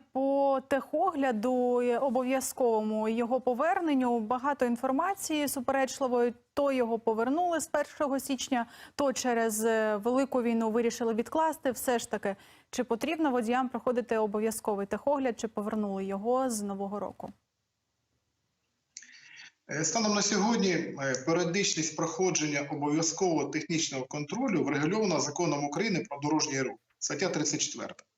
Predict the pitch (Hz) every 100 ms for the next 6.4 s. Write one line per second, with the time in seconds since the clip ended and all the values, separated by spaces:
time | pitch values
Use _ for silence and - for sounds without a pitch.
0 | - - - - 156 196 208 185 170 170
1 | 165 180 180 180 254 - 175 - - -
2 | - 156 180 180 185 156 156 147 - 170
3 | 160 156 143 160 165 190 - 160 147 143
4 | 147 151 - - 170 277 - - 247 127
5 | 127 147 226 226 226 - - - _ -
6 | 139 139 135